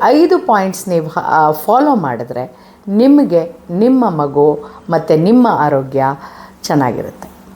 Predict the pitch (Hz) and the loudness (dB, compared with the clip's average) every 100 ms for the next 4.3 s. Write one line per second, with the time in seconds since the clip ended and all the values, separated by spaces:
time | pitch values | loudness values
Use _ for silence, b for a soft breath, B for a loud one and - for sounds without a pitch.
0 | - - - - - - - - - B | -20 -20 -20 -20 -20 -20 -20 -20 -20 B
1 | B B B B B - 277 233 294 294 | B B B B B -4 2 4 4 4
2 | 214 185 196 240 226 151 117 139 - - | 2 2 4 4 4 2 0 -4 -8 -16
3 | - - - 170 147 175 233 220 156 131 | -8 -6 -2 -2 2 2 4 4 0 -4
4 | 131 117 - | -10 -10 -10